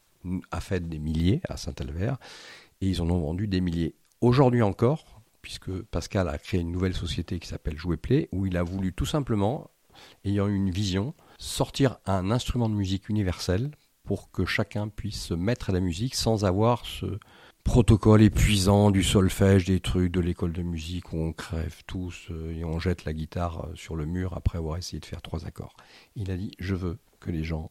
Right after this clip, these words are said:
les jeunes en particulier, les, ce qu'on appelle les beginners, se mettent à la musique et je veux que ça soit ludique. » Et il a fait quelque chose de fabuleux.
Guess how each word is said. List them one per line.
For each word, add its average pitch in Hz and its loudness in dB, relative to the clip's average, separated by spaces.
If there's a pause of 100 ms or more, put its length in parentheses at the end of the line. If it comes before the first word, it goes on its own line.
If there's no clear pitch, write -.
(100)
les 90 0
jeunes 78 -2
en 85 -8
particulier, 85 -4
les, 85 -6
ce - -10
qu'on 85 -8
appelle 90 -4
les 85 0
beginners, 113 8
se - -4
mettent 104 -2
à - -4
la 90 -4
musique 90 -6
et 87 -2
je 90 -6
veux 95 0
que - -12
ça - -8
soit 92 -4
ludique. » 101 -4 (400)
Et 101 -2
il 95 2
a 92 0
fait 101 -4
quelque - -8
chose 107 0
de 95 0
fabuleux. 123 4